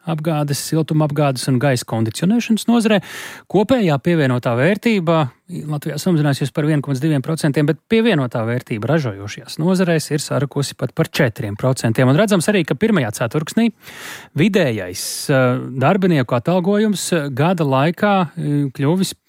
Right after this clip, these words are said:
pa pieciem komats četriem procentiem lielāks, un kopējā darba alga kāpus pat par sešiem procentiem. Un visvairāk tieši pakalpojumu nozarē. Šobrīd mums ēterā pievienojas Fiskālās disciplīnas padomes priekšsēdētāja Inna Steinbuka. Labdien!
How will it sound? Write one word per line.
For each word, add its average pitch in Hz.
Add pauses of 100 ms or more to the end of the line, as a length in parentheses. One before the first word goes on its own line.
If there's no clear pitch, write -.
(160)
pa 139
pieciem 143
komats 254
četriem 196
procentiem 208
lielāks, 220
un 127
kopējā 185
darba 135
alga 139
kāpus 143
pat -
par 190
sešiem 156
procentiem. 123
Un 127 (560)
visvairāk 165
tieši 147
pakalpojumu 127
nozarē. 151
Šobrīd 208 (400)
mums 208
ēterā 226
pievienojas 170 (100)
Fiskālās 151
disciplīnas 156
padomes 165
priekšsēdētāja 151
Inna 196
Steinbuka. 175
Labdien! 180